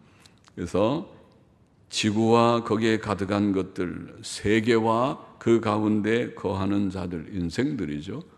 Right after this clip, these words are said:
모든 피조물들, 생명체들, 그들은 다 하나님의 것이다. 그렇게 말씀합니다.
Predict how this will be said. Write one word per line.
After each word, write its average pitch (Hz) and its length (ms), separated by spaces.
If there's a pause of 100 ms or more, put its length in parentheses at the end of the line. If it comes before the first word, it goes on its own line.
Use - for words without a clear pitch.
(280)
모든 101 420
피조물들, 92 920
생명체들, 110 1000 (1040)
그들은 185 360
다 117 200
하나님의 147 840
것이다. 104 680
그렇게 127 380
말씀합니다. 90 800